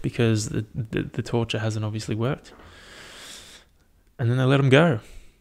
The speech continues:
Um, yeah, anyway, I was thinking about it, and I was like, "That would have been hilarious if that was the way it actually eventuated." But then I did some research, and that's not the case.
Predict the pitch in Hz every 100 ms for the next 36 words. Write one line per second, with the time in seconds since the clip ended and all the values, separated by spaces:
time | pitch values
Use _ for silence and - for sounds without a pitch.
0 | _ _ _ _ - 110 107 104 104 104
1 | - _ _ - 113 117 - 117 104 -
2 | _ - - - - - 120 151 127 104
3 | 101 98 110 104 110 - 143 143 127 113
4 | 107 - - - 123 113 113 107 107 110
5 | 120 104 101 101 101 110 107 - - _
6 | - - - 120 110 117 104 98 107 104
7 | - 101 120 - - - - 113 113 -
8 | - 120 110 110 104 117 113 - 113 -
9 | 110 120 - 110 - - - -